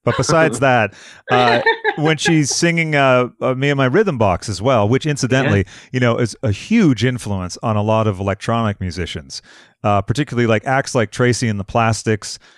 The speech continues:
Speaker 1: Uh, I know Fisher Spooner has listed the movie as being,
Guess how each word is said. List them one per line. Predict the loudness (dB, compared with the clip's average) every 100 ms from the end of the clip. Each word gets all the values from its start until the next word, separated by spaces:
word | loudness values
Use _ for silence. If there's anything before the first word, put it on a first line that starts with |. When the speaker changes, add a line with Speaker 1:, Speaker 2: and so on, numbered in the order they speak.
| _ _
Speaker 1:
Uh, | -2 0 0
I | -2
know | 0
Fisher | 0 -2 -4
Spooner | -2 -2 0 0
has | -2
listed | -4 -4 -4
the | -4
movie | -4 -4 -4
as | -6
being, | -6 -6 -6 -10